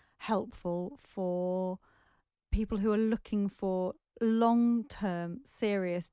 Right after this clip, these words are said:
deep connections. I mean, obviously they do work. I know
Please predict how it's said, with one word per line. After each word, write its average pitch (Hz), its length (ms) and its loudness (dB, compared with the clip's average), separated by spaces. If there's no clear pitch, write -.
deep 208 340 -6
connections. - 800 -6
I - 40 -4
mean, 233 140 0
obviously 214 300 -2
they 185 120 0
do 180 220 -2
work. 196 260 2
I 202 80 0
know 185 120 0